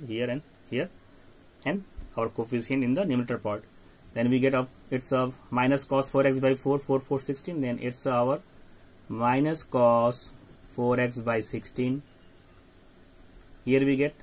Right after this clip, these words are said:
plus minus minus, again one four, uh, it's, sorry, it's a two, one by four into two, it's a one by eight, then it's our cos two x,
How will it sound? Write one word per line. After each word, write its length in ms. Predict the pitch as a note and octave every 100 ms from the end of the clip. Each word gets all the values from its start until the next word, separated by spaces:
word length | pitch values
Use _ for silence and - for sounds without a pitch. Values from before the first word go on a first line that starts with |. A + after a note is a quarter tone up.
| - - -
plus 240 | B2+ -
minus 320 | C3 B2+ B2+
minus, 460 | B2+ B2+ C#3+ D3+ - - - - -
again 260 | A#2 C3 C3+
one 140 | C3
four, 260 | B2+ C3 C3 - B2
uh, 80 | A2+
it's, 200 | C3 -
sorry, 260 | A#2 G#2+
it's 140 | G#2+ A#2+
a 60 |
two, 260 | - C#3 F#3 - - - - -
one 160 | A#2+
by 120 | B2
four 200 | B2 C3
into 240 | C3 C#3 F#3+
two, 80 | A#2
it's 160 | -
a 80 | A#2+
one 260 | A2+ B2+ B2+
by 240 | C3 C#3
eight, 340 | C3+ C3+ D3 - - - - - - - - - - - - - - - -
then 280 | A2+ A2+ A2+
it's 220 | A#2+ - A2+
our 260 | A2 A#2+ - - - - -
cos 840 | B2 B2+ C3 C#3 C#3+ C#3+ C#3+ - - -
two 240 | C#3+ C#3+
x, 340 | D3 D3+ -